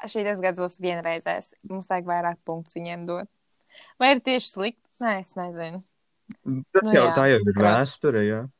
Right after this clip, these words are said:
Speaker 2: Es nezinu,
Speaker 1: Tā ir
Speaker 2: nu,
Speaker 1: sena
Speaker 2: Allo es
Speaker 1: vēsture.
Speaker 2: Jūrmalā nesatiku, es joprojām esmu vīlies, um,
Speaker 1: Nu.
Speaker 2: nu, pārējos es
Speaker 1: Būtu
Speaker 2: pat
Speaker 1: forši, ja
Speaker 2: neatceros.
Speaker 1: būtu jaunais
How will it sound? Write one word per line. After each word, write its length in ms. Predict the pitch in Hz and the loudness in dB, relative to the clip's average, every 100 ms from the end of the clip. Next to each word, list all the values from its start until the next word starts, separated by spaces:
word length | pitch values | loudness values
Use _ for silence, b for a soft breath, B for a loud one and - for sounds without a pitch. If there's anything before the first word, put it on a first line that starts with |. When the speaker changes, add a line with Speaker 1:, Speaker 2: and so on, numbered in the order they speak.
| _ _ _ _ _ | _ _ _ _ _
Speaker 2:
Es 100 | - | -2
nezinu, 220 | 127 120 | 0 2
Speaker 1:
Tā 80 | 190 | 2
ir 80 | 190 | 2
Speaker 2:
nu, 60 | - | 0
Speaker 1:
sena 120 | 120 | 4
Speaker 2:
Allo 260 | 117 143 147 | 6 8 8
es 120 | 107 | 6
Speaker 1:
vēsture. 80 | 113 | 2
Speaker 2:
Jūrmalā 400 | 110 117 101 95 | 2 4 2 2
nesatiku, 560 | 98 123 - 131 127 113 | 0 -4 -4 -6 -4 -4
es 60 | 107 | -4
joprojām 480 | 104 - 113 120 117 | -4 0 0 0 -4
esmu 220 | - 107 | -6 -2
vīlies, 540 | 110 120 110 110 - - | -2 0 -2 -4 -8 -6
um, 360 | 101 98 95 95 95 98 _ _ _ | -4 -2 -4 -6 -6 -6 _ _ _
Speaker 1:
Nu. 260 | - 294 311 294 _ _ _ _ _ _ _ _ _ _ _ - _ _ _ _ - | -8 -4 -4 -6 _ _ _ _ _ _ _ _ _ _ _ -20 _ _ _ _ -8
Speaker 2:
nu, 80 | 107 | 0
pārējos 500 | 120 143 165 107 107 | 4 6 6 4 4
es 80 | 233 | 4
Speaker 1:
Būtu 80 | |
Speaker 2:
pat 160 | 494 - | 4 4
Speaker 1:
forši, 80 | 226 | 4
ja 80 | 262 294 - 214 | 6 6 2 -2
Speaker 2:
neatceros. 100 | 185 | -2
Speaker 1:
būtu 280 | 226 220 196 | -4 -4 -6
jaunais 500 | 196 208 190 185 | -4 -4 -6 -10